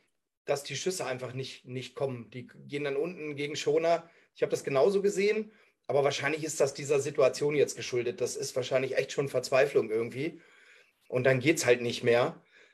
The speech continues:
Ähm, aber aufgefallen ist mir das auch. Was mir positiv aufgefallen ist, ich weiß nicht, wie es euch ging, ist, vom Bulli wurde immer unfassbar viel gesprochen. Ich hatte <laughs> immer noch die Hoffnung, die haben einen super geilen Gameplan fürs Bulli und machen gleich ein Tor.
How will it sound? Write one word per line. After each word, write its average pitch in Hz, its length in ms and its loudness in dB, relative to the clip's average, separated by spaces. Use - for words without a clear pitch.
Ähm, 139 380 4
aber 131 400 6
aufgefallen 175 540 4
ist 147 160 -4
mir 139 80 -2
das 131 160 -4
auch. 165 400 6
Was 139 180 4
mir 156 240 8
positiv 233 640 2
aufgefallen 202 560 2
ist, - 140 -4
ich - 100 -2
weiß 156 180 6
nicht, 151 180 -2
wie 147 60 -4
es 135 160 -2
euch 151 220 6
ging, 180 240 0
ist, 165 340 -2
vom 143 420 4
Bulli 202 340 2
wurde 185 200 0
immer 214 320 4
unfassbar 202 520 4
viel 175 160 -6
gesprochen. 131 460 -4
Ich 98 120 -6
hatte 143 200 -4
<laughs> - 20 2
immer 151 200 2
noch 180 160 6
die 143 140 2
Hoffnung, 156 300 2
die 139 100 4
haben 139 100 4
einen 147 80 -6
super 165 280 2
geilen 143 320 4
Gameplan 147 520 4
fürs 151 280 -6
Bulli 175 340 4
und 143 160 -4
machen 156 220 4
gleich 143 160 4
ein 143 80 -6
Tor. 175 380 4